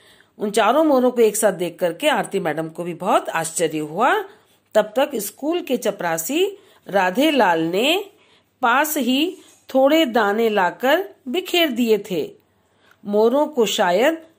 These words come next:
भूख लगी थी। चपरासी ने दाने क्यों बिखेर दिए थे? क्योंकि, अ, उसको लगा कि मोरों को शायद भूख लगी थी। वे झट से वहां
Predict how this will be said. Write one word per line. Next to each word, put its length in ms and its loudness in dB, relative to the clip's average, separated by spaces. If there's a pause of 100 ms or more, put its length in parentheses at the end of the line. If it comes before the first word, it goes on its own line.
(140)
भूख 320 -2
लगी 320 0
थी। 420 -12 (800)
चपरासी 440 0
ने 120 0
दाने 300 0
क्यों 200 2
बिखेर 320 2
दिए 220 2
थे? 340 0 (1000)
क्योंकि, 520 2
अ, 640 2 (180)
उसको 360 0
लगा 320 4
कि 160 0
मोरों 380 4
को 160 0
शायद 540 0
भूख 260 0
लगी 260 0
थी। 300 -14 (640)
वे 220 0
झट 260 0
से 180 -2
वहां 340 -2